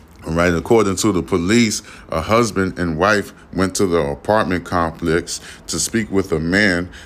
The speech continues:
that the wife had dated during the time when the married couple was separated. Just like I said in the beginning, police say that the couple was there to address some domestic abuse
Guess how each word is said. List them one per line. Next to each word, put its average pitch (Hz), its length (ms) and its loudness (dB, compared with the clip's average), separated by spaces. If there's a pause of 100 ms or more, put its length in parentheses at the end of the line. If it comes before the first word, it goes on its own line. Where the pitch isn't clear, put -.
(120)
that 87 200 2
the 78 80 -2
wife 98 340 2
had 87 340 0
dated 95 440 2
during 92 300 0
the 80 100 -4
time 98 420 0 (200)
when 90 240 0
the 82 80 -2
married 120 520 0
couple 107 440 2 (200)
was 82 260 0
separated. 80 760 0
Just 76 180 -6
like 82 160 0
I 82 80 0
said 90 220 2
in 101 180 2
the 107 80 0
beginning, 113 600 0 (340)
police 107 340 0
say 98 160 2
that 90 160 2
the 87 100 -4
couple 101 380 0
was 85 220 -2
there 92 200 2
to - 240 -4
address 82 500 -2
some 78 280 -4
domestic 82 720 -2
abuse 78 480 -6